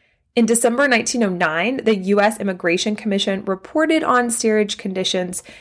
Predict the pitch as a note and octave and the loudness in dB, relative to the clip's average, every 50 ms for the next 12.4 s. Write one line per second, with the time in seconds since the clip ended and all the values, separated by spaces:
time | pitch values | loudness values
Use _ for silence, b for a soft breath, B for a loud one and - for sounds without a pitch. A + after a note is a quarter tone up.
0 | B B B - - - - G#3 G3+ G3 G3 F#3 - - - - - - F3+ E3+ | B B B -4 -4 -2 0 2 4 4 4 4 2 -2 -6 -14 -8 -4 0 2
1 | E3+ F3 F3 E3+ - C#2+ D2 - - - B B B B B B B A3+ A3 G#3 | 2 0 0 -2 -4 -4 -4 -4 -6 -10 B B B B B B B 0 2 4
2 | A3 A3+ G#3 - - C4 C4+ D4 - - C#4+ C4 - - - A#3 A3+ A3 G#3+ G#3+ | 2 2 0 0 0 2 2 2 2 0 -2 -4 -2 0 2 2 2 2 0 -2
3 | - - - G#3+ G3 F3+ - - G#3 G3 - - - - A#3 C#4 C4+ - - - | -6 -4 0 0 0 0 -2 -4 -4 -4 -4 -2 0 -2 -2 -2 -2 -4 -2 -2
4 | D4+ D4 C#4+ - - A3 G#3+ G#3 G3+ G3 - G3+ F#3 F#3 F#3 F3+ F#3 G3 A3 A#3+ | 0 0 -2 -2 0 0 0 0 0 0 0 0 0 0 -2 0 2 2 2 2
5 | A#3 B3 A#3 A3+ A#3 A3+ A#3+ A3+ A3 G#3+ - G#3 F#3+ F#3 F3+ F3+ - - - - | 2 2 2 2 2 2 2 0 0 -2 -4 -4 -4 -2 -2 -2 -2 -4 -6 -8
6 | - F#3+ - - - F#3 F3 F3 F#3 E3 - - F3 F3+ F3+ F3 - - - F3 | -10 -12 -10 -8 -6 -6 -6 -6 -8 -8 -6 -4 -4 -4 -4 -4 -4 -4 -2 0
7 | E3+ E3 E3 - - F3+ - - b b b b b b b b b b G3+ G3 | 0 0 0 -2 -4 -6 -10 -16 b b b b b b b b b b -2 -2
8 | F#3+ F#3 F#3+ F#3 F#3+ - - - - - - - - G#3 A3 B3+ D4 E4+ D#4+ - | 0 2 0 0 0 -2 -8 -16 -18 -20 -20 -16 -8 -4 -2 0 0 0 0 -2
9 | - C#4 C4+ C4 A#3+ B3 B3 A#3+ A#3+ - G3+ G3+ G3+ G3+ G3 F#3+ F#3 F#3+ G#3 A#3 | -2 -2 -2 0 2 2 2 2 2 0 2 2 4 4 2 0 0 0 2 2
10 | B3 B3+ B3 - - - A3+ A3 - - G3+ F#3 F3 E3+ F3 - - - F#3 F3+ | 2 0 -2 -4 -6 -4 -4 -4 -2 0 2 2 4 2 0 -2 -4 -4 -4 -4
11 | F#3 - - - F#3 F3+ F3 F3+ - - F3 F3 E3+ E3+ E3+ E3 D#3+ D#3 D#3+ D#3+ | -2 -2 -2 0 -2 -2 -4 -6 -8 -6 -6 -6 -6 -6 -8 -8 -6 -6 -4 -4
12 | D#3+ D#3+ D#3+ D#3+ - - - | -4 -4 -6 -8 -12 -16 -16